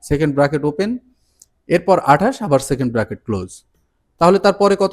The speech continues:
আসবে মান? ছাপ্পান্ন ভাগ root over একশো বারো, অর্থাৎ একশো চল্লিশ থেকে যদি আমি আঠাশকে বিয়োগ করি কত আসে ফলাফল? একশো বারো। এবং এই আঠাশ এখানে কি আকারে আছে? এই আঠাশ আছে এখানে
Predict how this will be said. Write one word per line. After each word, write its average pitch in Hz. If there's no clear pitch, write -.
আসবে 165
মান? 143
ছাপ্পান্ন 156
ভাগ 117
root 147
over 165
একশো -
বারো, 117
অর্থাৎ 165
একশো 175
চল্লিশ 190
থেকে 208
যদি 165
আমি 165
আঠাশকে 170
বিয়োগ 160
করি 180
কত 160
আসে -
ফলাফল? 175
একশো 269
বারো। 95
এবং 143
এই 185
আঠাশ 180
এখানে 180
কি 196
আকারে 185
আছে? 233
এই 208
আঠাশ 180
আছে 185
এখানে 151